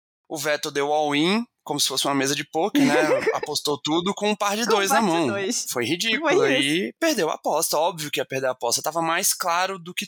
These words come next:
Speaker 1: tudo que ele ia perder aquela aposta.
Speaker 2: Tava mais claro do que o Norris ficando na pista <laughs> na Rússia.
Speaker 1: Exatamente. Eu pensei muito na, na questão do, do G P da Rússia, do Norris, né? Mas ali foi uma aposta, né, do tipo, a-, ali o, o Norris se deu mal por ca-, porque ninguém esperava a chuva.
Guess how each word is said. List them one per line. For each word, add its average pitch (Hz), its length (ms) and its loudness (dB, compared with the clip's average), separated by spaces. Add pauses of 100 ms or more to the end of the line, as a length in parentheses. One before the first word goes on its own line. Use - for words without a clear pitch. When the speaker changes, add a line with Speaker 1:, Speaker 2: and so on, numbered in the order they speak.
Speaker 1:
tudo 208 320 0
que - 100 -4
ele 143 80 -2
ia 143 60 0
perder 139 240 -4
aquela 135 220 -2
aposta. 135 520 -2 (240)
Speaker 2:
Tava 269 240 2
mais 277 260 0
claro 294 320 0
do 349 100 -4
que 381 140 -2
o 370 100 4
Norris 285 320 2
ficando 311 340 2
na 302 120 4
pista 254 300 0 (160)
<laughs> 226 180 0
na 262 80 2
Rússia. 240 300 2
Speaker 1:
Exatamente. 185 880 2
Eu 151 60 -6
pensei 175 300 0
muito 220 320 2
na, 220 260 2
na 185 140 -2
questão 170 380 0
do, 156 280 2
do 147 180 -8
G 151 140 -2
P 156 140 -2
da 147 100 0
Rússia, 147 340 -4
do 143 120 -4
Norris, 170 420 2
né? 160 200 0 (360)
Mas 175 160 0
ali 185 160 0
foi 208 140 0
uma 220 140 2
aposta, 220 560 0
né, 202 200 2
do 180 140 -8
tipo, 160 480 -4 (600)
a-, 127 220 -4
ali 151 200 0
o, 214 60 2 (140)
o 160 240 0
Norris 170 280 2
se 170 80 -2
deu 185 100 0
mal 165 220 0
por 196 180 -10
ca-, 190 320 -2
porque 202 240 -2
ninguém 202 280 2
esperava 185 420 0
a 151 40 0
chuva. 123 420 -4